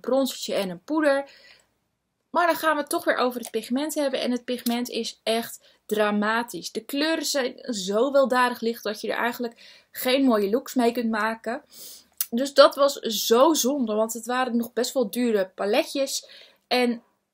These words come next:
het was zo slechte kwaliteit. Ook vond ik het heel erg jammer, omdat Catrice normaal altijd best wel goede producten heeft. En ja, voor dit paletje had ik echt veel meer verwacht dan dat hij dus gaf. Dus dit was echt de grootste misser van tweeduizend vijftien, als je het mij vraagt, in mijn ogen.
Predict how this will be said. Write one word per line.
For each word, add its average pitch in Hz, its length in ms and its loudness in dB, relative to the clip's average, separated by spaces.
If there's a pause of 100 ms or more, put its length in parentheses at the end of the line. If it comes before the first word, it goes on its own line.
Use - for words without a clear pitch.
(200)
het 233 320 -6
was 220 320 -10
zo 233 280 0
slechte 254 400 -4
kwaliteit. 220 600 -2
Ook 247 120 -6
vond 294 140 -2
ik 277 60 -2
het 285 120 -6
heel 254 100 2
erg 277 200 -2
jammer, 269 340 -2
omdat 262 320 -2
Catrice 254 460 -8
normaal 240 320 0
altijd 226 260 -6
best 240 180 -4
wel 233 100 -10
goede 247 240 -4
producten 226 540 -2
heeft. 226 360 -4 (300)
En 233 320 2
ja, 202 200 2
voor 240 160 -2
dit 247 120 -8
paletje 240 400 -2
had 233 100 -2
ik 233 80 -8
echt - 280 -12
veel 262 220 0
meer 233 280 4
verwacht 208 400 -4
dan 214 100 -2
dat 208 180 -2
hij 202 80 -10
dus 185 200 -6
gaf. 240 260 -2
Dus 214 160 -12
dit 233 160 -6
was 220 260 -8
echt - 380 -12
de 202 80 -12
grootste 214 580 -4
misser 233 340 4
van 214 100 -10
tweeduizend 208 480 -4
vijftien, 196 380 -4
als 208 160 -10
je 214 60 -14
het 208 80 -10
mij 202 220 -8
vraagt, - 600 -8
in 214 160 -2
mijn 196 260 -2
ogen. 156 420 -10